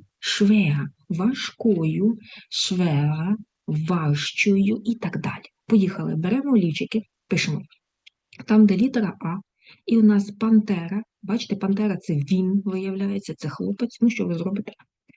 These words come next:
Значить, оцей пантер є найшвидшим. Пишемо der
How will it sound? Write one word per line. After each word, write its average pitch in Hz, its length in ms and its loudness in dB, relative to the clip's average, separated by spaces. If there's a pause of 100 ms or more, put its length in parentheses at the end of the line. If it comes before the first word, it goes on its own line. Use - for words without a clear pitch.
(140)
Значить, 208 340 4
оцей 226 220 4
пантер 196 640 2 (320)
є 196 640 4 (200)
найшвидшим. 175 1300 0
Пишемо 196 480 0 (400)
der 180 760 0